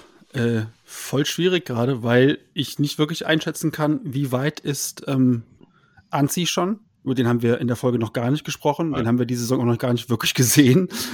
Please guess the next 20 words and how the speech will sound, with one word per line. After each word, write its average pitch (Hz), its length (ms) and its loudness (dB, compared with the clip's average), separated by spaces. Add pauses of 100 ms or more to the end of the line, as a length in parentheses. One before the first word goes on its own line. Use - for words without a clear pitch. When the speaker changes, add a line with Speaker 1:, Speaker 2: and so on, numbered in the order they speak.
(100)
Speaker 1:
Ähm, 127 380 4
im 120 160 -4
Testspiel 131 380 -2
hat 135 80 0
er 139 60 2
jetzt - 140 -6
ges-, - 200 -8
hat 131 120 -10
er 143 60 0
jetzt 135 160 -4
gespielt. 151 460 -6 (300)
Amici 135 320 4
Speaker 2:
Ja, - 80 0
aber 156 80 2
Speaker 1:
ist, - 200 -10
Amici 135 360 2
ist 139 120 -8
auch 143 120 2
noch 165 180 2
dabei. 170 500 -2